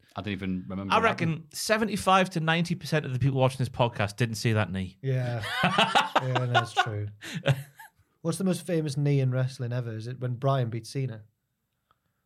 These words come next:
Speaker 2: When Bryan won the
Speaker 1: Was it,
Speaker 2: title.
Speaker 1: wasn't it a f-, oh, no, no, it wasn't. Yeah, that's a good one, actually.
Speaker 2: Well, in fact, it was actually Grayson Waller on Bron Breakker.
Speaker 3: Okay.
Speaker 2: The knee heard around the world.
Speaker 3: Was it Braun Strowman on Brock Lesnar?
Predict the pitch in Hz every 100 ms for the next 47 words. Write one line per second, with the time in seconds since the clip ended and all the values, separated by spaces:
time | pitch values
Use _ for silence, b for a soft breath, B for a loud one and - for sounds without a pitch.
0 | _ 90 82 90 87 92 90 95 135 95
1 | - 180 165 - - _ 151 170 165 160
2 | 151 147 143 147 - _ _ 107 135 170
3 | - - 92 - 110 - _ _ _ _
4 | _ _ _ _ _ _ 110 101 95 113
5 | 104 90 98 98 - 95 107 101 95 92
6 | 104 95 92 98 92 92 101 101 - 131
7 | 123 110 B B B B _ 98 107 95
8 | 104 95 95 92 87 87 - _ - -
9 | - - _ _ 127 127 131 131 139 135
10 | - 131 143 131 135 135 135 147 156